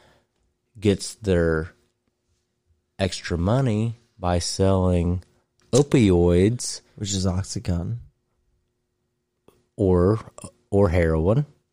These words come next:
Speaker 2: Or heroin.
Speaker 1: If they get that, they get their extra money to fund their extra
Speaker 2: <clears throat>
Speaker 1: deals.
Speaker 2: Yeah, but you don't, you only, uh,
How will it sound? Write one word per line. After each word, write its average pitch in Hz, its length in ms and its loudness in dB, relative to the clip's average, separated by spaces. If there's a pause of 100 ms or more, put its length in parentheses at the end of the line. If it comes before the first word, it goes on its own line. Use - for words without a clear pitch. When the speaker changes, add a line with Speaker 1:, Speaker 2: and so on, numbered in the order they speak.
(280)
Speaker 2:
Or 90 80 -12
heroin. 85 540 -8 (840)
Speaker 1:
If - 180 -18
they 95 160 0
get 95 220 -2
that, 98 480 0
they 92 300 0
get 95 260 -2
their 95 140 -4
extra 90 360 -2
money 107 280 2
to 90 140 -2
fund 90 360 0
their 85 260 2 (160)
extra 90 560 -2
Speaker 2:
<clears throat> 143 560 2
Speaker 1:
deals. 101 720 -2 (180)
Speaker 2:
Yeah, 131 260 6
but 110 180 4
you 101 160 4
don't, 143 440 6
you 95 280 2
only, 123 340 4
uh, 69 420 0